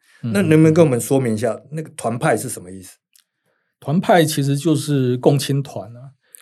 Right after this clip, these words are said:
Speaker 1: 那
Speaker 2: 共青团。
Speaker 1: 在中国大陆，他们的那个整个，呃，从小由，由小到大的一个成长过-，成长过程里面呢，从一岁到十四岁，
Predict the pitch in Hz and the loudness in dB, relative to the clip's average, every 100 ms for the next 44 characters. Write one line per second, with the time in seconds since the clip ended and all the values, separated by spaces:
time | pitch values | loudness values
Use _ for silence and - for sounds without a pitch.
0 | _ - 151 147 131 127 123 101 90 _ | _ 2 4 6 2 0 -4 -10 -12 _
1 | _ _ _ - 208 175 156 143 - _ | _ _ _ 2 4 6 4 2 -4 _
2 | _ _ _ _ 202 175 170 180 175 - | _ _ _ _ 2 4 4 2 0 0
3 | 165 135 123 - 117 113 110 107 117 _ | 0 0 -4 -4 -4 -4 -10 -12 -16 _
4 | _ 170 143 135 104 120 113 - - - | _ 0 0 0 -6 -8 -8 -10 -10 -12
5 | - 127 110 104 - 120 151 160 - 98 | -8 -8 -6 -10 -8 -4 -4 -2 -4 -4
6 | - - _ _ _ _ 143 170 143 156 | -8 -20 _ _ _ _ -4 0 0 0
7 | - - 135 127 139 117 110 117 117 110 | 0 0 0 2 0 -2 -4 -10 -10 -10
8 | - 143 123 - - - 135 120 127 - | -6 -6 -6 -10 -12 -6 -6 -2 -4 -4
9 | 101 117 113 101 95 110 _ _ _ - | -10 -8 -8 -8 -12 -16 _ _ _ -12
10 | 117 170 175 156 151 135 139 127 127 131 | -10 -4 -4 2 2 4 2 0 -6 -10
11 | 123 135 117 | -6 -6 -6